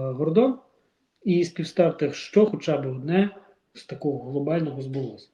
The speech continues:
Починаючи від виборчої кампанії Смішка, ну, закінчуючи, як він колись же говорив, що він ж теж один з тих, хто розповідав, що широкомасштабної фази війни не було. Ну, в такому контексті. Тому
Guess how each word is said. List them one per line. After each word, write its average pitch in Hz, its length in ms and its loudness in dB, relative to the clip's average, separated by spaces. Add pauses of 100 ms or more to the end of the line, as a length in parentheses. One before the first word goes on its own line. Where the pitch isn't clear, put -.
Починаючи 143 600 -6
від 143 120 -4
виборчої 143 420 -2
кампанії 135 420 -8
Смішка, - 500 -6 (1000)
ну, 240 140 2
закінчуючи, 143 920 -2 (200)
як 147 200 -2
він 190 100 4
колись 175 260 -2
же 151 200 -4
говорив, 156 300 -2
що 147 140 -12 (120)
він 220 180 0
ж - 100 -6
теж 302 220 0
один 143 200 -2
з 139 60 -8
тих, 180 180 -2
хто 143 280 -4 (180)
розповідав, 160 460 0
що 143 120 -16
широкомасштабної 143 800 -8
фази 135 220 -8
війни 139 240 -10
не 135 140 -8
було. 104 160 -20 (720)
Ну, 202 100 4
в - 60 -2
такому 123 360 -6
контексті. - 480 -16
Тому 202 960 2